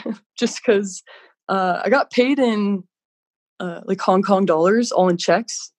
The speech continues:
And I wasn't actually able to get that money until, like, probably five months after I'd come back to the States 'cause I had to, like,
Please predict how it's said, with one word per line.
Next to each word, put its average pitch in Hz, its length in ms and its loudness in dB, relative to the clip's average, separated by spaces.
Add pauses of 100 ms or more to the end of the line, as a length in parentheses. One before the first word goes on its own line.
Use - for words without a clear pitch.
(480)
And 180 380 -2 (340)
I 190 60 2
wasn't 214 320 0
actually 208 380 2
able 190 240 2
to 175 300 -10
get 190 200 4
that 180 180 2
money 175 540 -2 (320)
until, 175 760 2 (880)
like, 170 240 -4 (140)
probably 208 300 2
five 185 560 0
months 180 260 -2
after 175 280 0
I'd 175 140 0
come 185 120 -4
back 170 200 0
to 175 80 -4
the 160 60 -6
States 214 400 -4
'cause 202 120 -4
I 190 40 0
had 180 100 -4
to, 170 60 0
like, 165 140 2